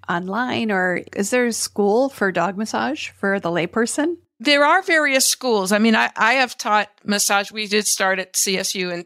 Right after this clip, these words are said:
Speaker 2: two thousand nine, and we have a, a yearly course, but it's for veterinarians and veterinary technicians, so canine medical massage. There are various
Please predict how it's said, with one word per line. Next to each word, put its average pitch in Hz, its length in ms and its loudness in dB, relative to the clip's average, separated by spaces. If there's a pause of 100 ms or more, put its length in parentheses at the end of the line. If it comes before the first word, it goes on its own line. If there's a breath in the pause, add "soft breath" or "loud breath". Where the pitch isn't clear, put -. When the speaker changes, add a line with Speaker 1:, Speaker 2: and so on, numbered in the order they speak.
(120)
Speaker 2:
two 202 140 -12
thousand 175 400 -2
nine, 170 320 0
and 165 120 -6
we 175 120 -10
have 175 260 -2
a, 170 140 0 (320 loud breath)
a 214 80 2
yearly 196 340 0
course, 180 420 -2
but 180 240 -2
it's 175 120 -6
for 196 120 -2
veterinarians 175 680 -2
and 170 140 -12
veterinary 160 300 -4
technicians, 160 720 -4
so 165 100 -2
canine 156 320 -4
medical 156 280 -6
massage. 156 380 -2 (460 loud breath)
There 262 260 4
are 311 200 2
various 269 600 -2